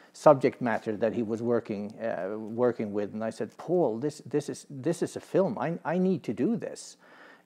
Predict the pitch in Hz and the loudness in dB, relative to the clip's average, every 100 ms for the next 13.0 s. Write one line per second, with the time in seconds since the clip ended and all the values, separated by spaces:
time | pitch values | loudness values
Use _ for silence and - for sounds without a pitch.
0 | - 123 127 120 123 127 147 139 113 165 | -6 -2 -2 -2 -4 -4 0 2 4 2
1 | 165 113 147 - - 101 127 175 135 127 | 2 0 0 0 -4 -2 -2 -2 -2 -2
2 | 139 151 143 147 135 127 156 135 147 - | -2 0 0 0 0 0 -2 0 -2 2
3 | 147 151 147 156 160 143 - 160 233 - | 2 4 2 4 4 2 4 6 6 6
4 | 147 117 127 120 117 110 127 127 160 208 | 2 4 4 2 2 0 2 4 6 4
5 | - 170 151 127 - 175 143 123 135 220 | 2 0 0 0 4 4 4 0 0 0
6 | 156 135 139 - 202 226 135 113 156 147 | 2 2 0 4 4 4 2 2 0 -2
7 | - 135 139 131 135 127 110 113 117 117 | 2 0 0 -2 0 2 2 0 2 2
8 | 107 113 117 113 - 208 135 - - - | 0 -2 -2 0 4 4 4 -4 -20 -20
9 | - - - - - - 127 135 127 151 | -20 -20 -20 -20 -20 -8 -2 0 4 6
10 | 165 156 160 143 123 156 170 147 135 127 | 6 6 4 4 4 4 4 0 0 0
11 | 120 113 143 143 131 113 104 117 104 101 | 0 0 2 2 0 -2 0 -2 -4 -8
12 | 104 - 104 104 107 113 110 107 107 110 | -8 -4 -4 -2 -2 -2 -2 -4 -6 -8